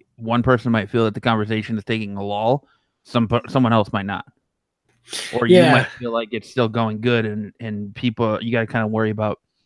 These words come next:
Speaker 1: people listening, and you're like, "All right, well, they're gonna get sick of this now. Is it time to keep going? Is this a good conversation? Like, what, what do I do?" And you kinda go in that direction.
Speaker 2: Nah, but it wa-, it wa-, it was fun, just me, Jose, and, uh, Brian.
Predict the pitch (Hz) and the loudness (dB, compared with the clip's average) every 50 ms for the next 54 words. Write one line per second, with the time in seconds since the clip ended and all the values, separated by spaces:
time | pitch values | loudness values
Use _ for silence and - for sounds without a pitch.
0 | _ _ _ - 143 127 117 113 117 123 131 - - 120 110 104 101 101 101 98 | _ _ _ 0 0 0 2 2 2 2 0 0 -2 -6 -4 -4 -6 -6 -8 -10
1 | 98 - 110 104 104 101 101 95 98 98 - _ _ _ _ _ _ _ _ _ | -8 -6 -4 -4 -4 -4 -6 -6 -8 -10 -12 _ _ _ _ _ _ _ _ _
2 | _ _ - 113 107 107 101 82 - - - 151 143 139 135 127 - - 131 127 | _ _ -6 -4 -4 -4 -6 -8 -6 -2 -2 0 2 2 2 2 0 2 2 4
3 | 127 123 120 117 110 101 104 - - - 117 107 107 101 101 _ - - 90 - | 6 6 6 4 4 2 -2 -6 -6 -4 -4 -2 -4 -6 -10 _ -10 -10 -8 -4
4 | 120 117 120 123 123 120 120 117 113 107 98 107 98 - 113 107 110 107 104 120 | -2 0 2 2 2 2 2 0 0 -2 -4 -8 -10 -10 -10 -8 -10 -8 -4 -4
5 | 117 110 107 104 98 - 131 127 123 - - 120 113 110 110 107 101 - _ _ | -2 -2 -2 -4 -4 -2 -2 -2 -2 -2 -2 -2 -2 -2 -2 -4 -6 -8 _ _
6 | _ _ _ _ _ _ _ _ _ _ _ _ _ _ - 110 107 110 107 107 | _ _ _ _ _ _ _ _ _ _ _ _ _ _ -12 -6 -2 0 0 0
7 | - _ _ _ _ _ _ _ _ _ - 110 113 117 113 110 104 101 101 101 | -2 _ _ _ _ _ _ _ _ _ -8 -2 0 0 2 0 0 -2 -4 -4
8 | 107 110 107 101 98 98 98 98 104 _ _ 80 92 104 - - 107 104 104 98 | -4 -4 -4 -4 -6 -8 -12 -16 -20 _ _ -20 -20 -16 -10 -8 -6 -6 -6 -6
9 | 101 104 98 87 107 120 117 113 107 104 104 98 95 - 101 101 104 - - - | -8 -10 -12 -10 -6 -4 -2 -2 -2 -4 -6 -10 -12 -12 -10 -10 -10 -12 -16 -20
10 | 90 _ _ _ _ _ _ _ _ _ _ _ _ _ - - - - - - | -20 _ _ _ _ _ _ _ _ _ _ _ _ _ -20 -20 -20 -20 -20 -20
11 | - - - _ _ _ _ - 247 277 285 254 190 180 180 202 208 214 196 - | -20 -20 -20 _ _ _ _ -10 -6 -4 -2 -2 -2 -2 -2 -2 -2 -2 -4 -2
12 | 208 220 214 208 - - 214 214 214 202 - - 254 254 208 151 151 131 143 147 | 0 2 2 2 4 4 6 6 6 4 4 4 4 6 6 6 6 6 6 6
13 | 143 135 127 127 139 135 127 139 135 135 127 123 123 127 127 127 - 123 127 135 | 6 6 6 6 6 6 6 6 4 4 4 2 2 0 0 0 -2 -4 -4 -4
14 | 156 147 139 135 135 135 135 | -2 -2 -2 -2 -4 -4 -6